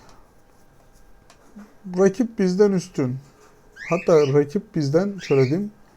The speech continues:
rakip bizden beş ranka kadar yüksekse, bak iyi dinle, beş ranka kadar yüksekse, ev sahibi defansif, ofansif gelenlere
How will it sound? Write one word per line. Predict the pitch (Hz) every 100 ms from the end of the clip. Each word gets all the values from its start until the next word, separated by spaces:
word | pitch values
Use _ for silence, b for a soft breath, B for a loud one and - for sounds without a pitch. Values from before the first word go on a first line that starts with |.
| b b -
rakip | 147 151 240 -
bizden | 175 180 220 220 - -
beş | 185 226 -
ranka | 175 160 -
kadar | 160 160 185
yüksekse, | 151 139 139 131 - 123
bak | 123 -
iyi | 170 151
dinle, | 127 120 139
beş | 196 -
ranka | 156 143 156
kadar | 151 147
yüksekse, | 139 135 143 135 -
ev | - 220
sahibi | 202 160 143 143 143
defansif, | 165 151 147 151 185
ofansif | - 143 147 139 139 -
gelenlere | 123 123 120